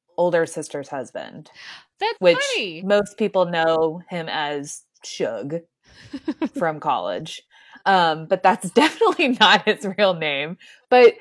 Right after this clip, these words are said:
Speaker 1: th-, anyways, they, Kristen, my sister, came home and she had, um,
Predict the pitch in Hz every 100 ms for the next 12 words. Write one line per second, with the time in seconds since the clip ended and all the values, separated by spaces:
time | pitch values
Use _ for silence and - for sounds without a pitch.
0 | - _ _ 214 208 220 269 214 165 170
1 | - 220 240 - - 269 269 - 269 262
2 | 254 254 240 233 254 240 208 170 170 226
3 | 277 269 254 254 233 - 165 165 - -
4 | 226 226 208 196 196 190 190 175 - 170
5 | 156 151 147 151